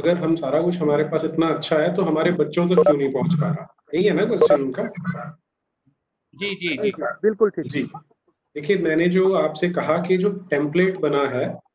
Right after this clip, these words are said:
Speaker 1: वो आजादी से पहले बन गया था। आपको ऐसे समझ के देखना है कि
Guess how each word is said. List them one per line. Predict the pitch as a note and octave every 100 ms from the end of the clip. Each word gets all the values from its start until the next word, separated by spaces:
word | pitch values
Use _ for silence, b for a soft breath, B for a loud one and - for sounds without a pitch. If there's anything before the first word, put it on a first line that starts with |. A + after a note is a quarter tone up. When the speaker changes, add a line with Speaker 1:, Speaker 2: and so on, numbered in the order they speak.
| _ _ E3
Speaker 1:
वो | G3+
आजादी | F3+ D#3+ F3
से | F3
पहले | - E3 D#3 D#3
बन | C#3 B2
गया | A2 G#2
था। | - - - _ _ _ _ _ - - D3
आपको | F3+ F3+
ऐसे | G#3 F#3 A3
समझ | F#3+ F#3+ F#3
के | F#3+
देखना | E3 D3 D3+
है |
कि | G3 G3 G#3 G#3+ -